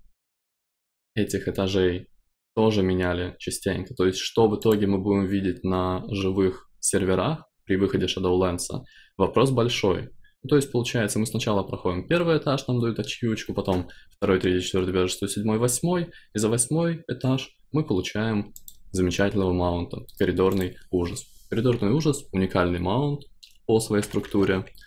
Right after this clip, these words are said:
У нас будет локация под названием Утроба, и в этой утробе ни один маунт не может юзаться, а коридорный ужас может. Хотя, может быть, все еще поменяют, и можно будет кататься на всех маунтах в утробе.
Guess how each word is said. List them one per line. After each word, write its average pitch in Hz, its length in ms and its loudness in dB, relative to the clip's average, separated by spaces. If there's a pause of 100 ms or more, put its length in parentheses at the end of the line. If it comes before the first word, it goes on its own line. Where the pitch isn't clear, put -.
(220)
У 113 60 -2
нас 107 140 2
будет 90 200 0
локация 104 560 0
под 110 140 -2
названием 90 600 0
Утроба, 101 680 2 (380)
и 98 300 2
в 92 120 0
этой 147 220 2
утробе 147 560 0
ни 123 260 4
один 110 320 2
маунт 92 460 -2 (340)
не 95 120 2
может 95 380 0 (100)
юзаться, - 520 -2 (220)
а 117 100 -4
коридорный 104 540 2
ужас - 400 -6 (340)
может. 90 360 0 (340)
Хотя, - 260 -2
может 160 300 2
быть, 113 140 -4
все - 260 -2
еще 107 220 2
поменяют, 117 600 0
и - 20 0
можно 113 300 0
будет 90 240 0
кататься - 560 -6 (200)
на 90 180 0
всех - 320 0
маунтах 90 540 -2
в - 60 -6
утробе. - 440 -4